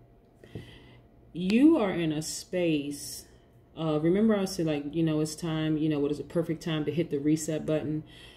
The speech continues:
You're really, really in a space, Leo, of, like, <sighs> mindfulness,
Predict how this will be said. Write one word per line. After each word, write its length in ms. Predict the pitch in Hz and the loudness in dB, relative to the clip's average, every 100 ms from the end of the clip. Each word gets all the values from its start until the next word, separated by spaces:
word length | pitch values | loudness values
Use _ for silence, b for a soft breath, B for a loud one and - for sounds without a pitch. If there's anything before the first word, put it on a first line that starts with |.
| B 185 | B -2
You're 220 | 233 269 | 0 4
really, 340 | 208 214 202 | 6 6 6
really 320 | 175 165 165 | 4 2 2
in 140 | 156 147 | 0 -2
a 100 | 151 | -4
space, 640 | - - 170 165 165 - | -10 -6 -2 -2 -2 -6
Leo, 580 | 156 151 147 147 143 143 | -4 -2 0 -2 -4 -6
of, 560 | - 147 143 135 135 139 - - - _ - - _ - - - _ | -6 -4 -4 -6 -8 -12 -18 -20 -20 _ -20 -20 _ -20 -20 -20 _
like, 500 | 165 156 151 147 - - b b b b b b b - - - - | -2 0 0 -4 -12 -20 b b b b b b b -20 -20 -20 -20
<sighs> 60 | B B B B B B B B B - - - _ _ - - - _ - - - _ - - - - _ - - _ _ - - 170 | B B B B B B B B B -20 -20 -20 _ _ -20 -20 -20 _ -20 -20 -20 _ -20 -20 -20 -20 _ -16 -16 _ _ -20 -8 0
mindfulness, 1300 | 165 160 160 156 - 147 135 131 120 139 - - | 2 4 2 2 0 -4 -4 -4 -6 -8 -12 -14